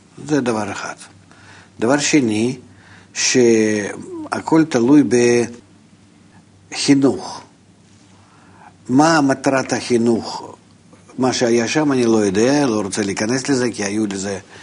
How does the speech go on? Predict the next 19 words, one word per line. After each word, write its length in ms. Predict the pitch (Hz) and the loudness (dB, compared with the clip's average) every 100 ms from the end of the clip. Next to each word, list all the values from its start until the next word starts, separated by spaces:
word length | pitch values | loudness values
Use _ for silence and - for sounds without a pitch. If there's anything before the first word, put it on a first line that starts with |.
| - - | -20 -12
כל 140 | - 98 | -4 -2
כך 200 | 117 107 | -2 -2
הרבה 220 | 107 113 | 0 0
אופנים 480 | 107 - 107 127 143 | 0 -2 -2 0 0
ו-, 80 | 107 95 - | 0 -4 -10
ו-, 320 | 92 101 98 95 | -8 -6 -8 -8
וכאלו 580 | 98 92 101 110 117 104 | -10 -8 -6 -4 -4 -6
וכאלו, 600 | 95 95 113 120 117 98 90 - - - - - | -8 -8 -6 -6 -8 -10 -12 -16 -20 -20 -20 -6
למיניהם 480 | 107 107 107 107 104 | -2 0 2 0 -2
ושקריים. 640 | 95 - 92 104 123 139 117 - - - - - _ _ _ _ _ - - - _ - | -4 -6 -4 0 0 0 -4 -14 -20 -20 -20 -20 _ _ _ _ _ -20 -20 -20 _ -10
מטרת 380 | 98 120 139 143 | -4 -2 0 0
החינוך 400 | 139 143 147 - - | 0 2 0 0 -2
כאן 260 | 165 160 135 | 0 0 -2
זה 560 | 110 127 131 131 131 123 | -2 2 4 4 4 2
לתת 460 | 123 123 120 147 139 | 0 -2 0 -2 0
לאדם 440 | 120 117 139 127 | -2 0 0 0
מלכתחילה 840 | 123 113 123 113 - 151 135 117 117 - - - - - - _ | 0 0 -2 -4 0 2 4 2 0 -6 -20 -20 -20 -20 -20 _
חופש, 800 | - - 143 123 - - - - - - _ _ - - _ - - - - - _ _ - | -8 0 2 2 -4 -10 -8 -10 -14 -20 _ _ -20 -20 _ -20 -20 -20 -20 -20 _ _ -10
שבעצם 1300 | - 127 123 120 120 104 98 113 - 175 170 190 | -2 2 4 4 2 0 0 0 2 0 2 0